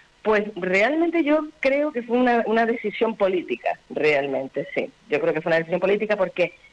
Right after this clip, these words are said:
el Festival de Jazz de Canarias siguió, ha seguido durante todos estos años, eh,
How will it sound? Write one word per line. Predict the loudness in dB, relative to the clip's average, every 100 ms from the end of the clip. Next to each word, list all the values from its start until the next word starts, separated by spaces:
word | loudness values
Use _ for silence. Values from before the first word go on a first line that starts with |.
| -4
el | -2
Festival | 0 2 2
de | 0 -2
Jazz | -2 0
de | 0
Canarias | 0 0 -2 -6 -2
siguió, | -2 4 4 4 2 -2 _ -12 -6
ha | -2
seguido | -2 0 2
durante | 2 0 0
todos | 0 0
estos | 0 -4 -2
años, | 0 2 0 -2 _ _ _ -20 _
eh, | 2 4 4 4 4 4 6 4 2 -2 -4